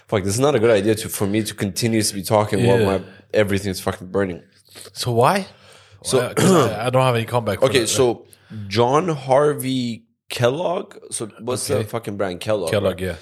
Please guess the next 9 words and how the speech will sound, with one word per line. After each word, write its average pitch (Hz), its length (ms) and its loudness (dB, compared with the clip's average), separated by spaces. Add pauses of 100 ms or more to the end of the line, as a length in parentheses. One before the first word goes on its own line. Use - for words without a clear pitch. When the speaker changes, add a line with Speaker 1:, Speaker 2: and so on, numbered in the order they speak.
Speaker 1:
So 117 160 -4
Kellogg 151 460 2
is, 117 180 -6
like, 107 380 -2 (160)
the 113 100 0
guy 127 220 4
who 139 140 0
invented 123 540 0
cornflakes 123 720 -2